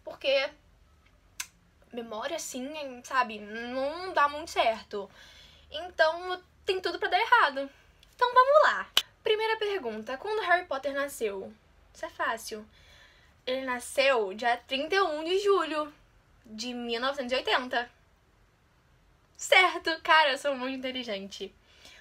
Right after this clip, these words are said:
Qual destes Weasley é o mais velho? Ou é o Carlinhos ou é o Gui, com certeza. Tem nem dúvida nisso. Mas qual é o mais velho?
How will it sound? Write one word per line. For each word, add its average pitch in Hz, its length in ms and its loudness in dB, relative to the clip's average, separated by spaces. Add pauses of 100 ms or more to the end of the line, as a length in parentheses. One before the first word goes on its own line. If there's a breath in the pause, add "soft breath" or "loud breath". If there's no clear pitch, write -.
Qual 294 200 2
destes 330 300 -4
Weasley 240 500 -10
é 240 80 2
o 240 80 -2
mais 240 220 -6
velho? 202 460 -6 (1080 loud breath)
Ou 285 140 6
é 330 40 10
o 359 80 4
Carlinhos 311 380 -2
ou 311 80 2
é 311 60 4
o 320 60 -2
Gui, 247 220 -10
com 214 160 -12
certeza. 196 500 -12 (220)
Tem 208 160 -16
nem 220 320 -12
dúvida 233 300 -8
nisso. 202 440 -10 (1200 loud breath)
Mas 214 220 -16
qual 254 340 -4
é 294 60 2
o 269 60 0
mais 220 200 -8
velho? 220 500 -2